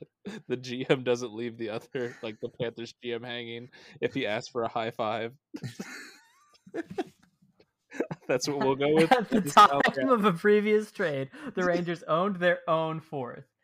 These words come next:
Speaker 2: and Winnipeg's fourth. Florida will receive the lower of the two. In the event that Florida receives the Winnipeg fourth,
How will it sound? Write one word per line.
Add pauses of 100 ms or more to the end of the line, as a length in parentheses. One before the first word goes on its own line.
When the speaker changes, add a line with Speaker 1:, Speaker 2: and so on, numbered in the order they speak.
(180)
Speaker 2:
and
Winnipeg's
fourth. (400)
Florida
will
receive
the
lower
of
the
two. (300)
In
the
event
that
Florida
receives
the
Winnipeg
fourth,